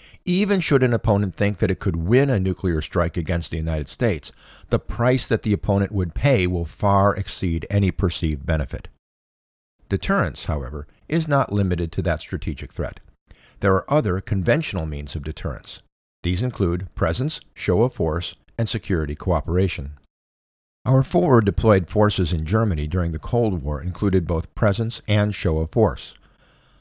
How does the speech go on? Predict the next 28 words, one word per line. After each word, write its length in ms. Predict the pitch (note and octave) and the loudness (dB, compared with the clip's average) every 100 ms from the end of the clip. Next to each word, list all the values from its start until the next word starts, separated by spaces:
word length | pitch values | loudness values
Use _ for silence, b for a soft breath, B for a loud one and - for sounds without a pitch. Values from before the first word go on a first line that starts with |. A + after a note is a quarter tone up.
| b | b
The 160 | A#2 D#3+ | 0 2
hundreds 320 | D#3+ D#3 C3 | 4 4 2
of 120 | - | -2
thousands 520 | A#2+ A2 G#2+ F2+ D2+ | 0 2 2 0 -4
of 120 | D#2+ | -6
troops, 420 | - B2+ F#2+ - - | 0 2 2 0 -4
planes, 500 | - A#2 G2 D#2 - | 2 4 4 0 -2
tanks, 380 | - G#2+ F2 | 0 2 0
and 80 | F2+ | -2
artillery 480 | D#2+ - A#2+ A2 F#2 | -4 0 2 2 2
in 80 | F2 | 2
Europe 320 | G#2 G2 - B B B | 2 2 0 B B B
both 260 | A#2+ B2 - | 2 2 2
reassured 600 | A#2 F3 E3+ - G#2 G2 | 2 2 2 2 2 2
our 180 | F#2+ G2+ | 0 0
allies 400 | F2 D#2 D#2+ - | -2 -2 -4 -4
and 180 | F#2 | -8
forced 320 | E2+ G#2+ A#2 - | -2 0 0 -2
the 80 | |
Soviet 440 | A2 A2+ F#2 F#2+ - | 0 2 2 0 0
Union 280 | C#3+ A2+ E2 | 0 0 -4
to 100 | - | -4
calculate 640 | - D3 D3 F#2+ D#2 D2+ | -2 -2 -2 -2 -4 -2
whether 240 | G2+ F#2+ G2 | -2 0 0
it 100 | E2+ | 0
had 160 | F2+ | -2
sufficient 500 | - E2+ - - E2 | -2 -6 -6 -6 -6
force 380 | - B2 F2+ - | -4 2 2 0